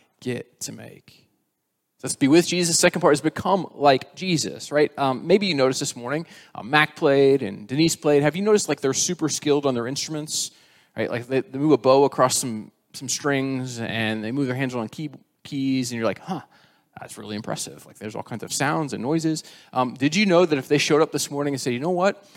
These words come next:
Uh, and they never played those instruments before, and they showed up and said, "Hey, I'm gonna be awesome today. Never practiced before, never done this, but guess what? I stayed at Holiday Inn Express last night, and I'm about to kill it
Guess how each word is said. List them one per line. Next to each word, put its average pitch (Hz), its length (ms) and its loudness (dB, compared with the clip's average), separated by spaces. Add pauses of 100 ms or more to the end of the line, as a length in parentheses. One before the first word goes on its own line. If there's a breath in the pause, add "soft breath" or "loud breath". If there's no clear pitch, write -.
(160 soft breath)
Uh, - 60 -4
and 135 100 0
they 127 80 8
never 156 280 4
played 196 180 4
those 160 160 2
instruments 151 320 -6
before, 131 320 -2
and 143 80 0
they 123 60 -2
showed 156 140 2
up 147 40 6
and 135 80 -2
said, 135 100 -6
"Hey, 143 320 4 (300 loud breath)
I'm 147 80 2
gonna 220 120 4
be 165 200 4
awesome 113 340 2
today. 98 380 -10 (1300)
Never 214 220 8
practiced 254 420 4
before, 135 440 4 (1000)
never 262 220 8
done 226 180 10
this, 147 240 6
but - 320 6
guess 185 260 8
what? 160 200 8
I 131 80 10
stayed 160 280 4
at - 60 -2
Holiday 160 280 6
Inn 175 40 8
Express 208 420 4
last 226 260 8
night, 226 280 6
and 147 80 -4
I'm 170 180 6
about 160 200 6
to 135 80 -4
kill 190 380 6
it 131 120 4